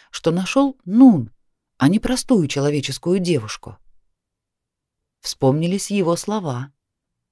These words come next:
«Что это такое? Она Нун?» Последнее слово он произнёс с презрением, граничившим с брезгливостью.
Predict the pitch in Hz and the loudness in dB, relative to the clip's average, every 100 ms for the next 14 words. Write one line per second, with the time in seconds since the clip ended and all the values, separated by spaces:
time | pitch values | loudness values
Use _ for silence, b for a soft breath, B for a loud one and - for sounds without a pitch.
0 | _ _ - - 147 127 135 135 131 147 | _ _ -12 -4 -2 0 0 -2 2 2
1 | 117 110 _ _ _ 127 123 117 101 - | 2 -2 _ _ _ 0 2 2 -2 -4
2 | 139 151 202 247 262 _ _ _ _ _ | 0 4 8 6 4 _ _ _ _ _
3 | _ _ _ _ _ _ _ _ _ _ | _ _ _ _ _ _ _ _ _ _
4 | _ - 131 139 151 135 135 135 170 160 | _ -10 -8 -4 -2 0 0 0 -2 0
5 | 147 143 143 139 135 156 151 - - 127 | -2 -2 -2 -2 -2 -4 -4 -6 -6 -2
6 | 135 143 208 185 127 98 117 B B - | 0 0 0 0 -2 -4 -6 B B -4
7 | 139 143 147 135 - 147 135 123 143 131 | -2 2 0 -2 -6 -4 -4 0 0 0
8 | 160 160 104 - - 73 | -4 -2 -4 -8 -14 -18